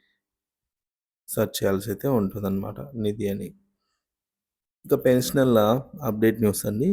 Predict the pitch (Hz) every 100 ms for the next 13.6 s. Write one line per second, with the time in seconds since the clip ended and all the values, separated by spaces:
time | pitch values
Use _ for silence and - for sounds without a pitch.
0 | 170 131 135 147 147 120 107 117 - 107
1 | 110 107 - 110 107 127 123 110 107 110
2 | 104 - 107 104 - 104 104 98 139 110
3 | 104 98 - 135 127 104 101 104 107 101
4 | 101 101 101 147 196 _ _ _ _ _
5 | _ _ _ 113 113 139 143 113 120 127
6 | 117 135 147 120 117 127 117 104 - 185
7 | - _ _ _ - 117 120 135 127 107
8 | 110 110 107 101 98 151 208 - _ _
9 | 110 110 120 127 123 120 113 101 - 160
10 | 127 123 127 120 107 104 151 196 - 127
11 | 123 135 123 110 107 107 123 196 - -
12 | _ - - 117 117 - 110 98 101 95
13 | - 110 95 98 101